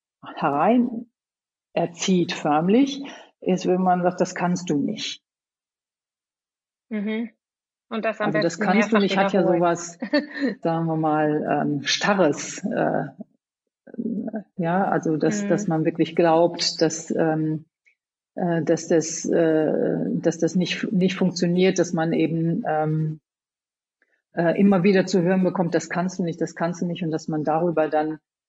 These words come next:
Speaker 1: tatsächlich auch ein Fixed Mindset entwickelt.
Speaker 2: Mhm. Und da auch noch mal von mir aus der Erfahrung als Tipp, ähm, die Kinder hören auch zu, wenn man das seinen Bekannten oder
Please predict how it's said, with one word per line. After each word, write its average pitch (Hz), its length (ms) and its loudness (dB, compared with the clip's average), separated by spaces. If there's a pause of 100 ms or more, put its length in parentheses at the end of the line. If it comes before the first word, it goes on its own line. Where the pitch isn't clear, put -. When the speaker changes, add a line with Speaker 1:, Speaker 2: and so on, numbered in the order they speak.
Speaker 1:
tatsächlich 165 480 0
auch - 100 -2
ein 165 100 -2
Fixed - 380 -6
Mindset 151 720 0
entwickelt. 170 680 -2 (1000)
Speaker 2:
Mhm. 208 460 -8 (440)
Und 202 180 -4
da 214 240 2
auch 220 80 -4
noch 226 160 -2
mal 226 120 -4
von 220 240 -2
mir 226 440 -2
aus - 180 -4
der 226 140 0
Erfahrung 226 680 2
als 208 180 -4 (160)
Tipp, 247 240 -4 (400)
ähm, 214 560 -4 (1040)
die 214 240 -8
Kinder 240 320 0
hören 233 240 2
auch 220 260 -2
zu, 247 260 -6
wenn 214 160 -2
man 208 160 -2
das 202 160 -6
seinen 202 320 -2
Bekannten 208 520 -4
oder 196 240 -4